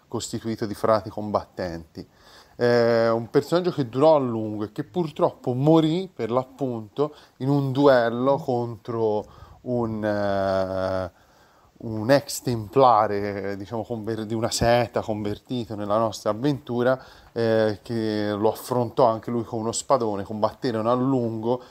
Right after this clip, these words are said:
si ferirono, si ferirono vicendevolmente più volte, ma alla fine il povero Giorgio da... Giorgio da Bergamo, se non sbaglio, il personaggio si chiamava così, morì con una decapitazione netta da parte del suo avversario.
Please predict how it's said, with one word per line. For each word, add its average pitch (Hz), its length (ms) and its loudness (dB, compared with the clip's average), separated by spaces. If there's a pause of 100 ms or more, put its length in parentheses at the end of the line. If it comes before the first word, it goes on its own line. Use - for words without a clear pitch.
(180)
si - 240 -6
ferirono, 107 1040 0
si - 160 -10
ferirono 120 600 0
vicendevolmente 117 840 -2
più 139 100 -6
volte, 107 320 -2
ma 110 80 4
alla 120 160 4
fine 107 420 -6 (420)
il 101 240 -12
povero 110 880 4
Giorgio 113 600 0
da... 98 960 2 (440)
Giorgio 123 500 2
da 113 160 4
Bergamo, 107 640 0
se 113 140 -12
non 104 160 -8
sbaglio, 101 540 -2
il 127 80 -6
personaggio 104 580 -10
si 98 120 -12
chiamava 107 300 0
così, 127 400 -2 (480)
morì 135 460 4
con 113 240 -4
una 107 420 -4
decapitazione 113 920 -2
netta 107 380 -4
da 98 100 -2
parte - 340 -8
del 95 100 -10
suo 95 120 -10
avversario. 92 600 -10